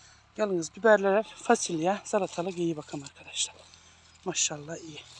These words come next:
Burada salatalıklarımız.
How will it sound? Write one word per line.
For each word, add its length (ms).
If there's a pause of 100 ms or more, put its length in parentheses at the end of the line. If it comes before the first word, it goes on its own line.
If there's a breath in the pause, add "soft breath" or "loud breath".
(960 loud breath)
Burada 200
salatalıklarımız. 1040